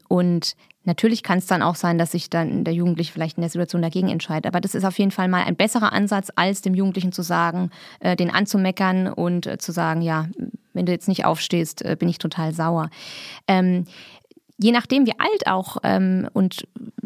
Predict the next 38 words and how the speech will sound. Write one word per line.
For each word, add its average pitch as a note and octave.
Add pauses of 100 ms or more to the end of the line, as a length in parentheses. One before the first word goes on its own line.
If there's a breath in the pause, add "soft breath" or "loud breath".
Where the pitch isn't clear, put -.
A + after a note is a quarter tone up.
wie F#3+
alt -
die, A3
äh, G3+
Kinder A#3
sind A3
oder G3+
die G3
Jugendlichen G#3
sind, G#3
macht's G#3+
auch G3
Sinn, C4
dass B3+
man A3
vielleicht G#3
auch G#3+
mal G3+
sowas G#3+
thematisiert. G#3 (340 loud breath)
Da G3+
hatte G3+
ich -
mal F#3
vor F#3
langer G3
Zeit F#3
ein G3
Video G3
mit F#3
The F3+
Simple B3
Club A3+
zu A#3+
gemacht G#3
zum G3
Thema F#3+
Bewegungspausen, F#3